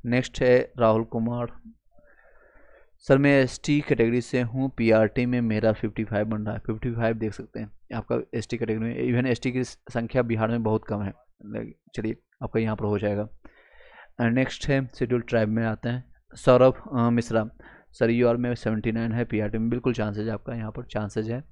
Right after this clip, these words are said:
but मैं आपको सजेस्ट करूँ टीआरई फ़ोर का भी प्रिपरेशन करते रहें। ओके, नेक्स्ट है रेनू मिश्रा, मैंने आपको संस्कृत, जूनियर संस्कृत में भी आपने दिया है, सेवेंटी फ़ाइव नंबर बन रहा है। अ, संस्कृत के लिए आप यहाँ पर देख लीजिए।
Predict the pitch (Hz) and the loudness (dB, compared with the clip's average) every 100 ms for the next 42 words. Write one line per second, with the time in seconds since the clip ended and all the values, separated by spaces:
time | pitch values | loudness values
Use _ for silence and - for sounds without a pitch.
0 | _ _ - 113 101 120 113 110 110 - | _ _ -10 -8 -6 -4 -4 -4 -4 -4
1 | 107 - 120 123 110 107 101 107 104 107 | -4 -4 -6 -4 -4 -4 -4 -6 -4 -4
2 | 107 104 101 104 - 104 101 - 208 196 | -4 -8 -10 -10 -8 -10 -6 -4 -4 -4
3 | - _ - - - - _ _ _ _ | -8 _ -20 -20 -20 -20 _ _ _ _
4 | _ _ _ _ _ _ _ _ _ 131 | _ _ _ _ _ _ _ _ _ -2
5 | 117 139 - - 117 117 - - 131 - | 0 -2 -4 -6 -4 -4 -4 -2 -2 -4
6 | - _ 117 117 120 123 123 - 123 123 | -18 _ 0 2 2 0 -2 -2 -4 -2
7 | 113 110 113 - 117 113 107 - 120 120 | -2 -2 -4 -6 -6 -6 -8 -6 -2 0
8 | 127 127 123 - 123 127 123 123 117 127 | 0 -2 -6 -6 -6 -4 0 0 0 -4
9 | 120 120 123 110 113 117 113 117 117 117 | -2 -2 0 -2 -2 -2 -2 -2 -2 -4
10 | 117 117 120 131 - _ - - - - | -4 -4 -4 -4 -8 _ -20 -20 -20 -20
11 | - - 107 104 113 - 107 - 110 110 | -18 -6 -4 -4 -6 -6 -8 -6 -6 -6
12 | 104 101 101 104 104 123 131 | -6 -8 -8 -8 -8 -10 -10